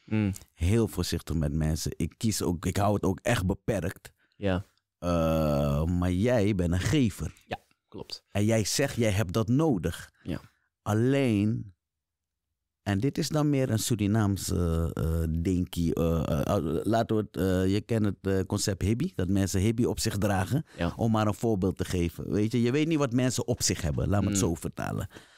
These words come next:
Speaker 2: Eh, en daarom kijk ik uit. Eh, ni-, en ik ben niet eens kwetsbaar daarvoor, want ik ben goed beschermd.
Speaker 1: Dat wil ik net
Speaker 2: By,
Speaker 1: zeggen.
Speaker 2: by the way.
Speaker 1: Mhm.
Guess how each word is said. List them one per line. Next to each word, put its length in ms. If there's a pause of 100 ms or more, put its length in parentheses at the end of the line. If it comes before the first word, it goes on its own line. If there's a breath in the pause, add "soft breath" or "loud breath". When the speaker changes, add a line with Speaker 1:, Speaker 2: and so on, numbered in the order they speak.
(320 loud breath)
Speaker 2:
Eh, 720
en 120
daarom 260
kijk 220
ik 100
uit. 300
Eh, 340
ni-, 200
en 260
ik 120
ben 120
niet 100
eens 160
kwetsbaar 360
daarvoor, 360
want 200
ik 100
ben 100
goed 160
beschermd. 600
Speaker 1:
Dat 160
wil 120
ik 80
net 120
Speaker 2:
By, 60
Speaker 1:
zeggen. 200
Speaker 2:
by 140
the 100
way. 340
Speaker 1:
Mhm. 320